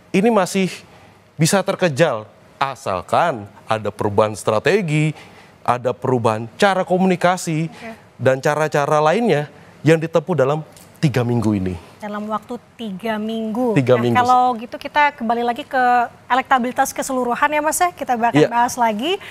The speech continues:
Speaker 2: Mengingat tadi Mas Endar juga bilang dan kita tahu bahwa hari ini akan ada debat, eh, kedua begitu ya, yang akan diselenggarakan nanti malam. Mengingat ini juga tidak tahu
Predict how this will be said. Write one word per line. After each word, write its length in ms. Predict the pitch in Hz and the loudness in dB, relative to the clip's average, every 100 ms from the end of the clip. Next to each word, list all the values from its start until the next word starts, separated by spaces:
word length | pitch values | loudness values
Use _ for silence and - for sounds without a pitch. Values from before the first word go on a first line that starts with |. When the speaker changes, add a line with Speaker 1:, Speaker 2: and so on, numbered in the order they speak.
| - - - | -20 -16 -6
Speaker 2:
Mengingat 320 | 277 302 311 | -2 0 2
tadi 320 | 285 294 330 | 0 0 -2
Mas 240 | 320 269 269 | -2 -2 0
Endar 160 | 277 | 0
juga 240 | 277 233 240 | -2 -2 -2
bilang 320 | 233 247 277 | 0 2 2
dan 160 | 262 | 0
kita 240 | 233 240 240 | -2 -2 0
tahu 240 | 240 254 | 2 2
bahwa 240 | 247 233 226 | 2 2 0
hari 160 | 220 | -2
ini 160 | 233 247 | -4 -4
akan 120 | 240 | -4
ada 120 | 220 220 | -4 -4
debat, 340 | 208 208 233 240 - - - | -2 2 2 0 -8 -20 -8
eh, 340 | 247 226 226 226 | 0 2 2 0
kedua 480 | 233 240 254 254 269 | -2 -2 0 4 4
begitu 280 | 254 254 262 | 2 -2 -2
ya, 200 | 269 285 | 0 0
yang 40 | |
akan 120 | 262 247 | -2 -6
diselenggarakan 440 | 240 247 233 247 240 | -6 -4 -2 0 -2
nanti 140 | 226 240 | -2 -2
malam. 440 | 233 233 269 285 - - - - - | 2 4 4 2 -4 -16 -20 -16 -6
Mengingat 360 | 262 269 277 | -2 0 0
ini 120 | 269 | -2
juga 300 | 254 254 269 | -4 0 0
tidak 260 | 277 262 262 | 0 0 0
tahu 140 | 262 | 2